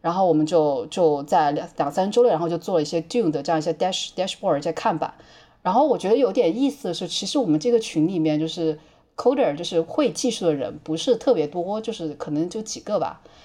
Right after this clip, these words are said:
然后大家都是，但是大家有了这个目标，然后会去自学，然后就自己去学一些啊，代码啊，然后自己去学怎么样去操作这样一些系统啊，然后去，啊，帮助大家一起来推出这样一些，啊，这样一些小的活动。然后目前我们这个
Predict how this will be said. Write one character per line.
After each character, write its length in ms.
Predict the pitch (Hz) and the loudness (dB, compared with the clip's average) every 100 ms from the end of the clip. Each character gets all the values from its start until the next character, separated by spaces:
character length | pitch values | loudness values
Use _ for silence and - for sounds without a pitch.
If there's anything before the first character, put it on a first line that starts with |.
| - - | -20 -4
然 140 | 175 | 0
后 80 | 214 | 2
大 100 | 240 | 4
家 100 | 233 | 4
都 120 | 247 | 4
是， 200 | 233 214 | 2 0
但 160 | 240 247 | 0 2
是 160 | 277 240 | 0 0
大 120 | - 240 | 2 4
家 80 | |
有 120 | 254 143 | 4 2
了 80 | |
这 80 | 151 | -2
个 60 | 196 | -4
目 180 | 240 165 | -4 -2
标， 240 | 160 131 | 0 0
然 80 | 165 | -2
后 80 | - | 0
会 100 | 220 | -2
去 140 | 185 | -2
自 200 | - 254 | -6 -4
学， 400 | 214 160 123 175 - - - _ | -4 -6 -8 -10 -16 -20 -20 _
然 160 | 175 185 | 0 2
后 140 | 208 | 2
就 100 | 202 | 0
自 80 | 196 | -2
己 100 | 247 | -2
去 160 | - 190 | -2 -6
学 340 | - 170 165 | -2 2 2
一 60 | 185 | 2
些 340 | 190 175 175 180 - - _ 151 | 2 4 4 0 -10 -20 _ -2
啊， 100 | 147 | 0
代 280 | - 233 | 2 2
码 100 | 196 | 2
啊， 220 | 151 135 143 | -2 -4 -4
然 100 | 156 | 0
后 100 | 175 | -2
自 140 | 196 | -2
己 0 | |
去 140 | 190 | -8
学 280 | 185 - 147 | -6 -2 0
怎 140 | 147 160 | 0 -2
么 60 | |
样 120 | 165 | -2
去 240 | 160 - 151 | -4 -4 -6
操 280 | - 202 214 | -2 -2 0
作 340 | 269 220 139 | 2 2 2
这 140 | 147 | 0
样 120 | 165 156 | -2 -2
一 40 | |
些 180 | 151 165 | -4 -6
系 220 | - 233 | -4 -6
统 200 | - 123 | -6 -8
啊， 120 | 123 | -6
然 120 | 139 | -2
后 120 | 156 160 | 0 0
去， 340 | - 160 147 - - _ | 0 -4 -4 -8 -20 _
啊， 160 | - 135 | -2 0
帮 240 | - 233 | 2 0
助 140 | 233 202 | 0 0
大 100 | 185 | 0
家 60 | |
一 20 | |
起 120 | 185 156 | 0 -2
来 60 | |
推 160 | 147 208 | -2 -4
出 80 | 220 | -4
这 80 | |
样 140 | 196 156 | -2 -2
一 20 | |
些， 360 | 156 160 147 - _ _ - | 0 0 -2 -4 _ _ -4
啊， 200 | 139 131 | -4 -2
这 120 | 190 | -2
样 100 | 170 | -2
一 20 | |
些 160 | 160 165 | 2 0
小 200 | - 135 | 2 0
的 100 | 143 | -2
活 220 | - 131 | -6 -2
动。 200 | 214 175 | 0 0
然 80 | 160 | 0
后 140 | 196 | 0
目 100 | 233 | 0
前 160 | 262 226 | 0 0
我 60 | |
们 140 | 165 156 | 2 0
这 100 | 180 | 0
个 300 | 175 165 | 2 2